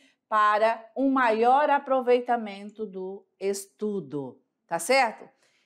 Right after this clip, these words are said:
Então, vejam só, nós temos ali essa oportunidade, através de um artigo, né, de colocar ali, é, pra ser divulgado, pra socializar com a comunidade,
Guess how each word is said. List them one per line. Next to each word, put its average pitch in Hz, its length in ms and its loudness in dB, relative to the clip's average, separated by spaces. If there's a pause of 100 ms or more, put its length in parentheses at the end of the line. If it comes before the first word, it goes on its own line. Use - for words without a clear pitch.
Então, 285 320 0
vejam 294 300 0
só, 190 440 0 (320)
nós 240 200 -2
temos 311 320 0
ali 294 540 -4 (120)
essa 254 340 0
oportunidade, 294 840 2
através 247 540 0
de 320 60 -8
um 330 80 -2
artigo, 311 680 -6 (240)
né, 240 180 -2
de 269 120 -6
colocar 277 540 2
ali, 254 460 -2 (300)
é, 247 320 4
pra 254 200 0
ser 254 680 0
divulgado, 269 720 0
pra 311 140 2
socializar 320 1000 -2
com 262 80 -2
a 254 60 -2
comunidade, 233 1000 -2